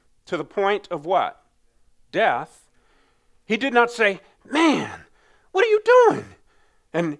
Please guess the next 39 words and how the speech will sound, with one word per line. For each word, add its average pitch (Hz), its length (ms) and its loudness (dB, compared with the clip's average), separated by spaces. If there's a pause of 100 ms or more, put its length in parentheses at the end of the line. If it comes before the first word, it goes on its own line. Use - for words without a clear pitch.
(140)
and, 156 260 -6 (160)
and 185 160 -6
why 330 120 0
are 440 100 2
you 427 180 4
responding 427 540 0
that 170 260 0
way?" 135 320 -8 (880)
No, 180 140 2
he 180 160 -4
said, 175 300 -4
"Lord, 147 600 -4 (840)
don't 147 300 -8
lay 143 260 -6
this 123 600 -20
to 110 140 -14
their" 98 280 -12 (100)
what? 85 320 -14 (920)
He 240 120 -18
loved 277 320 -16
them. 101 200 -20 (1200)
He 131 80 -16
loved 214 240 -8
them 233 120 -10
by 139 120 -8
telling 123 380 -10
them 95 100 -16
their 92 80 -18
sin, 320 460 -14 (760)
and 127 100 -12
then 131 80 -12
he 113 100 -12
loved 156 300 -10
them 127 140 -10
by 113 220 -10
not 147 380 -16
taking 156 280 -12
it - 220 -16
personally 98 840 -14